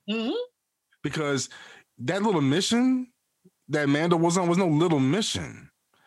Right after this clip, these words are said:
Speaker 2: This was the result of that great war.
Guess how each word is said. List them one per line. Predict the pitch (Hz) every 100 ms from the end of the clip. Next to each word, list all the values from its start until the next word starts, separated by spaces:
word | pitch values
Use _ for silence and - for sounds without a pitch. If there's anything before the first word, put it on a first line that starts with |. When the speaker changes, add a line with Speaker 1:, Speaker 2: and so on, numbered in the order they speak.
| _ -
Speaker 2:
This | 196 262
was | 175 160 135 - _ 131 _ _ _ _
the | 139 143
result | 139 117 175 202 120 - - _ _ _ _ _ _ _ _ _ _ _
of | 156
that | 147 147
great | 120 147 139
war. | 135 202 104 76 58